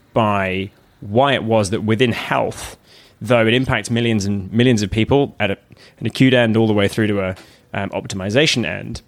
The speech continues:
there is so little out there, um, that is consumer-centric and affordable, uh, intuitive,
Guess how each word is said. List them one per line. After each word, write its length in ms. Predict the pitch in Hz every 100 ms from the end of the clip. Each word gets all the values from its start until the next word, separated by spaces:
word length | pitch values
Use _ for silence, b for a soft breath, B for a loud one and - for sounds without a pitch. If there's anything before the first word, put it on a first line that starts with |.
| -
there 140 | 127
is 80 | 113
so 280 | - - 131
little 280 | 123 117 92
out 240 | 101 101
there, 340 | - 90 117 120 _ -
um, 160 | 104 95
that 120 | 98
is 320 | 95 90 - - _ _ _ -
consumer-centric 800 | - 107 98 143 147 160 135
and 80 | 104
affordable, 680 | 98 156 156 135 127 113 107 B B B -
uh, 100 | 92
intuitive, 960 | 92 - 151 143 - 127 117 104 -